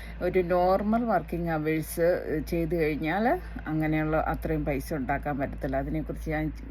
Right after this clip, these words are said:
അല്പം കഴിയുമ്പം പറയാവേ. അപ്പോൾ നിങ്ങൾ ആദ്യമായിട്ടാണ് എൻ്റെ YouTube ചാനൽ കാണുന്നതെങ്കിൽ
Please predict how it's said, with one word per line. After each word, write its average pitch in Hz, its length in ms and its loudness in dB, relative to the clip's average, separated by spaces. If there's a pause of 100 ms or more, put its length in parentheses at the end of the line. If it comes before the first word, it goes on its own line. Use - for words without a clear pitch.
(100)
അല്പം 160 380 -4
കഴിയുമ്പം 143 480 0
പറയാവേ. 117 580 0 (680)
അപ്പോൾ 202 260 -2
നിങ്ങൾ 202 300 2
ആദ്യമായിട്ടാണ് 180 680 2
എൻ്റെ 170 220 0
YouTube 160 480 0
ചാനൽ 175 420 -6
കാണുന്നതെങ്കിൽ 151 680 0